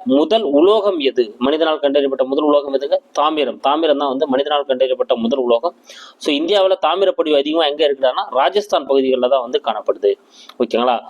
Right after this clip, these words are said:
So, அடுத்து, ஜிப்சம் அப்படின்றது வந்து பார்த்தீங்கன்னா கால்சியம் சல்ஃபேட்டின் ஒரு நீர்ம கனிமம். ஜிப்சம் அப்படின்றது எதுங்க? கால்சியம் சல்ஃபேட்டோட ஒரு நீர்ம கனிமமா தான் வந்து அது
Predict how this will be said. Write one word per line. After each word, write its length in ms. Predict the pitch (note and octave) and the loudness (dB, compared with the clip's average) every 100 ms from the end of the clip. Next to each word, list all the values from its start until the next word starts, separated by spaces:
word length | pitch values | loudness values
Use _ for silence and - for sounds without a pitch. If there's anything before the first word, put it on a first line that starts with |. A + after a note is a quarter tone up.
| - | -18
So, 160 | - D3 | -4 -2
அடுத்து, 200 | C#3 D3+ | 0 -2
ஜிப்சம் 500 | B2+ E3 - G#3+ D3 - | -2 -2 0 -2 -2 -2
அப்படின்றது 400 | B2+ C#3 C3+ C3 | 0 0 2 2
வந்து 180 | C3 B2+ | 2 0
பார்த்தீங்கன்னா 320 | A#2+ D#3 F#3 - | 0 -2 -4 -2
கால்சியம் 520 | D3+ F#3 - G3 - | 0 0 0 -2 0
சல்ஃபேட்டின் 540 | D3+ C#3 C#3+ C3+ D#3+ B2+ | -2 0 0 0 2 2
ஒரு 240 | D3 G#3+ | 2 2
நீர்ம 460 | B2 C#3 F3 F3+ E3+ | 0 2 2 2 0
கனிமம். 500 | - A#2 A2+ A2 A2 - - | -2 -2 -2 -2 -6 -8 -4
ஜிப்சம் 360 | C3 C3 D3+ C#3 | -4 0 0 0
அப்படின்றது 480 | C3+ C3 C3+ C#3+ | 0 0 0 0
எதுங்க? 240 | C#3 C#3+ G#3 - - - - - | 0 0 -2 -6 -20 -20 -20 -8
கால்சியம் 500 | - D#3 F#3+ G3 F3 E3+ | -2 -2 0 -2 -2 -2
சல்ஃபேட்டோட 560 | D3 D#3 C#3+ C#3 C3+ | -2 0 2 2 2
ஒரு 240 | C3+ C#3 A3+ - _ - - | 2 2 2 -2 _ -8 2
நீர்ம 500 | C3+ F3+ A3 G#3+ A3 | 4 4 2 0 0
கனிமமா 440 | D#3 D3+ D#3 C#3+ C3+ | 0 0 0 0 0
தான் 160 | C#3 | -2
வந்து 200 | A#2 C3+ | 0 0
அது 220 | B2+ C#3+ | 2 2